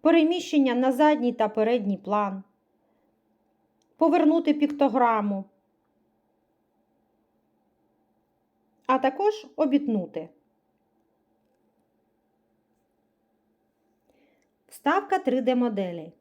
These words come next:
Для цього необхідно обрати пункт вставлення, інструмент три Д модель і обрати необхідну модель.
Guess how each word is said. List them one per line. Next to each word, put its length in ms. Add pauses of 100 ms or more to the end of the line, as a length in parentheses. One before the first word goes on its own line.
(800)
Для 160
цього 280
необхідно 680 (560)
обрати 440
пункт 400
вставлення, 880 (1000)
інструмент 640
три 160
Д 180
модель 460 (340)
і 120
обрати 500
необхідну 540
модель. 380